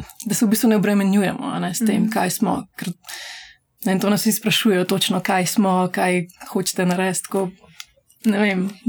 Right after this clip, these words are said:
Speaker 1: pač vse probamo, vse eksperimentiramo. Mm,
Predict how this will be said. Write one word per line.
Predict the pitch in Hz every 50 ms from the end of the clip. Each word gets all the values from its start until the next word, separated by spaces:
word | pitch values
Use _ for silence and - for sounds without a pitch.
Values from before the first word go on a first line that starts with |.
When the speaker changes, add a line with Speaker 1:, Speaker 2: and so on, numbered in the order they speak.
| 202 214 - _ - -
Speaker 1:
pač | - 185 185 202
vse | 208 - - 208 196
probamo, | - - 185 180 165 175 180 185 185
vse | 202 - - 185 190 190 - - _ 254 233 247
eksperimentiramo. | 220 214 - - 214 202 185 185 180 - 202 190 185 180 180 180 180 185 185 208 - _ - - - - - - - - - _ _ _ _ _ _ -
Mm, | 196 185 185 180 180 180 180 180